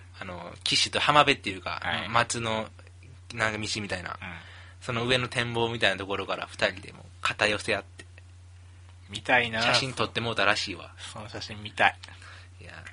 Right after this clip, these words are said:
Speaker 1: 楽しそうやったで。
Speaker 2: いいな。
Speaker 1: いや、まあ言うてほら、向こうの人は年上やんか。
Speaker 2: <laughs> た-、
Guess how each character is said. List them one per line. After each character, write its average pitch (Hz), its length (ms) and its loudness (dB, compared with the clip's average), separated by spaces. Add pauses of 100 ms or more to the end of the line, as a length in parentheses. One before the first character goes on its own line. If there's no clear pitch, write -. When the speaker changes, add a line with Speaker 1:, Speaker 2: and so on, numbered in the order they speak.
Speaker 1:
楽 101 180 -6
し - 60 -6
そ 107 80 -6
う - 20 -6
や 101 40 -12
っ - 20 -18
た - 100 -14
で。 - 240 -14 (760)
Speaker 2:
い 170 160 -10
い 170 40 -18
な。 175 160 -14 (1400)
Speaker 1:
い 87 60 -14
や、 - 260 -14 (480)
ま 113 140 4
あ 113 40 6
言 113 100 2
う - 20 -4
て 110 60 -2
ほ 101 120 -4
ら、 87 300 0 (580)
向 165 140 -2
こ 160 200 6
う - 20 4
の 147 120 2
人 101 320 -2
は 92 220 -2
年 139 240 0
上 170 160 6
や 147 120 10
ん 95 80 -2
か。 117 220 6 (560)
Speaker 2:
<laughs> - 400 -12
た-、 127 120 -6